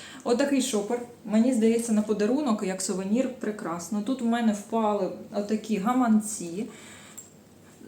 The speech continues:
Ми всі розуміємо, що це китайське виробництво, так? Але ж тут написано «Албанія», і такі гаманці завжди моя мама, ем, е, замовляє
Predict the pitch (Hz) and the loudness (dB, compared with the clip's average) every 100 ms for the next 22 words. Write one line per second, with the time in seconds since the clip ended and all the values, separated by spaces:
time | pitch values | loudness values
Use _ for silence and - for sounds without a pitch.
0 | - 233 302 370 - 311 311 269 277 285 | -2 2 4 2 2 2 4 2 4 6
1 | 247 202 208 208 254 226 247 254 233 214 | 6 4 0 -2 0 2 2 4 4 4
2 | - 196 208 214 269 381 - 180 180 208 | 0 2 2 2 0 -2 -6 -4 0 2
3 | 254 185 190 202 - 233 226 220 233 240 | 2 0 0 -2 -2 -2 -2 -2 -2 4
4 | 220 208 214 214 208 190 254 311 240 190 | 4 4 6 6 6 6 4 4 2 0
5 | 175 - 247 240 220 226 220 202 202 202 | -2 -2 0 0 0 2 2 4 2 2
6 | - 247 294 311 - - - 185 226 214 | 0 0 0 -2 -10 -16 -8 0 2 4
7 | 214 202 190 202 277 339 330 294 - - | 2 2 0 2 2 2 0 0 -2 -2
8 | 220 220 - 208 196 185 214 190 226 233 | 0 0 0 -4 -4 -8 -6 4 4 6
9 | 226 214 208 202 202 | 2 2 4 2 2